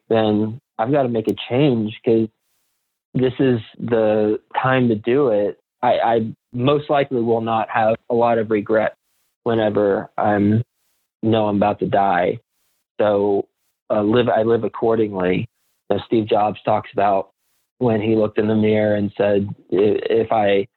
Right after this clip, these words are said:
am unhappy, uh, a lot of days in a row with something, then I make a change." I mean, people who don't live that way have a misconception of life and death.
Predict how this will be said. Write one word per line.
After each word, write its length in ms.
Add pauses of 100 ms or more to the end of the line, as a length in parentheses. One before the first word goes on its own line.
(160)
am 80
unhappy, 720 (220)
uh, 420
a 100
lot 260
of 100
days 320
in 80
a 60
row 300
with 220
something, 380
then 120
I 100
make 220
a 40
change." 540 (420)
I 40
mean, 80
people 420
who 520 (1160)
don't 520
live 420
that 260
way 560 (340)
have 480 (220)
a 180
misconception 960
of 240 (440)
life 640
and 240
death. 340